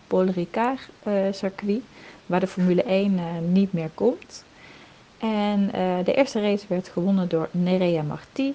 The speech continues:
tweede werd Abby Pouling en derde Lola Lovinfos.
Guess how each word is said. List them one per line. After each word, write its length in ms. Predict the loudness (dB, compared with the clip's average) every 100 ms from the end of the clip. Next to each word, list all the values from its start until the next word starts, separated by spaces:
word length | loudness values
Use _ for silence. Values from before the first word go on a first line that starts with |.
| -8 -10
tweede 340 | -2 0 2
werd 180 | 0 -2
Abby 260 | -2 0 0
Pouling 420 | 0 0 0 -2
en 140 | -4 -2
derde 300 | 0 0 -2
Lola 440 | 0 2 2 0 -2
Lovinfos. 840 | -2 0 -2 -6 -4 -4 -4 -8